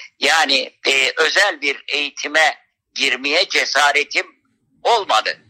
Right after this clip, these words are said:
Şu anda yaptığımız dokuz tane okulda altı bini aşkın öğrenci okuyor. Önümüzdeki yıl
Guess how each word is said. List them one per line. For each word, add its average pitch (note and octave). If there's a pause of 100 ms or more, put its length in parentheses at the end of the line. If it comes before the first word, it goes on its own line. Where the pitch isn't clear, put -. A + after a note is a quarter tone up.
(680)
Şu A3+
anda D3+ (340)
yaptığımız D#3+
dokuz E3
tane B2
okulda B2+ (360)
altı E3+
bini D3+
aşkın A#2+
öğrenci C#3+
okuyor. G#2
Önümüzdeki D#3+
yıl F3